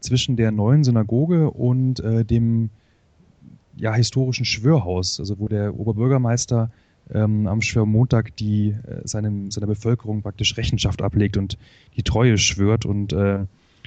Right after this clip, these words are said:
irgendwann kam der Begriff Verschwörhaus und der hat sich gehalten und, äh, ist vor allem Google eindeutig. Das heißt, wenn man nach Verschwörhaus sucht,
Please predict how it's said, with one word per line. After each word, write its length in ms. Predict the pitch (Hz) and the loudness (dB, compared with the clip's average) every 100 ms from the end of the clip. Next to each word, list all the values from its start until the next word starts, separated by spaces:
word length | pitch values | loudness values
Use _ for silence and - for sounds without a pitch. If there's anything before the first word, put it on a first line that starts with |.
| - - | -12 0
irgendwann 400 | 120 123 113 110 | 4 4 4 4
kam 200 | 117 117 | 4 4
der 100 | 107 | 4
Begriff 320 | 104 123 180 | 4 4 2
Verschwörhaus 760 | - 131 131 127 127 117 113 | -2 0 0 2 2 2 0
und 220 | 101 104 104 | -2 -6 -4
der 100 | 107 | -4
hat 80 | |
sich 180 | 113 107 | -4 -6
gehalten 460 | 110 95 113 - 104 | -6 -2 -2 -2 -4
und, 220 | 95 92 | -4 -4
äh, 180 | 101 90 | -4 -4
ist 120 | - | -4
vor 160 | - 92 | -2 -2
allem 300 | 104 104 101 | -2 -4 0
Google 320 | 131 117 110 | 0 2 0
eindeutig. 540 | 104 113 107 95 95 | 0 0 2 0 -2
Das 140 | 98 - | -6 -8
heißt, 160 | 104 | -6
wenn 60 | 101 | -6
man 80 | 98 | -6
nach 100 | 95 | -6
Verschwörhaus 560 | 104 - 113 107 98 | -6 -6 -6 -6 -6
sucht, 320 | - 104 - | -6 -6 -8